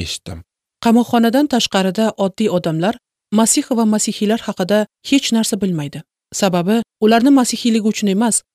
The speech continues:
Speaker 2: kommunistik partiyaga qarshi siyosat olib borgani uchun deb qamashardi. Ishga kirayotganimda meni tanigan bilganlar do'stona maslahat berdilar. "Qamoqxonada ko'zing ko'r, qulog'ing kar bo'lsin. Sening ishing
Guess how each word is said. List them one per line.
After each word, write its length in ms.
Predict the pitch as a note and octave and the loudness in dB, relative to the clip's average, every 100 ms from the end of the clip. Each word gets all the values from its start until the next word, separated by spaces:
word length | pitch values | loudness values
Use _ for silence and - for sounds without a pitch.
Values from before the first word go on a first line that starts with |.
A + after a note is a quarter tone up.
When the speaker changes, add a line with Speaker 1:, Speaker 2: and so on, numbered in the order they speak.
| _ | _
Speaker 2:
kommunistik 500 | A3+ A#3+ A#3 - - | 2 4 2 0 -2
partiyaga 380 | A#3+ A#3 A3 A3 | 0 0 0 0
qarshi 340 | - G#3+ - | 0 -2 -2
siyosat 380 | - G#3 G3 G3+ | 0 0 0 -2
olib 240 | G3 G3 F3 | 0 0 0
borgani 340 | F#3+ F#3 F#3+ | 0 0 0
uchun 320 | C4+ - A3 | 0 0 0
deb 120 | F3+ - | 0 -2
qamashardi. 640 | - E3 D#3 D#3 D#3 D3+ - _ _ _ _ - | -4 -4 -4 -6 -8 -14 -16 _ _ _ _ -2
Ishga 240 | A3 D#4 | 0 0
kirayotganimda 680 | D4+ A#3+ A3 - G#3+ G#3+ C4+ | 2 2 2 2 0 2 2
meni 240 | A#3 A#3 | 4 2
tanigan 460 | B3 G3+ F3+ G#3+ F#3 | 0 -2 0 0 0
bilganlar 440 | E3+ F3 E3 G#3+ G#3+ _ _ | -2 -2 0 0 -2 _ _
do'stona 420 | G3 G#3+ - G#3 G#3 | 0 2 2 2 2
maslahat 480 | A3+ - G3+ A3 - | 0 -2 -4 -4 -2
berdilar. 380 | F3 - D3+ D3 _ _ _ - | -4 -4 -6 -10 _ _ _ -2
"Qamoqxonada 720 | F#3 F3+ - F3+ F3 G#3+ A3+ _ - | 0 0 0 -2 0 0 0 _ 0
ko'zing 340 | G#3+ G#3 C#4 | 2 4 2
ko'r, 240 | - F#3+ G3 - _ | 2 0 0 -6 _
qulog'ing 340 | G3 F#3 G3 | 0 2 0
kar 220 | - F#3 E3 | -2 -4 -2
bo'lsin. 300 | D#3 - D#3 - _ _ - | -4 -6 -8 -14 _ _ -2
Sening 280 | G#3+ G#3 G3+ | 2 2 0
ishing 280 | - C#4+ | 0 0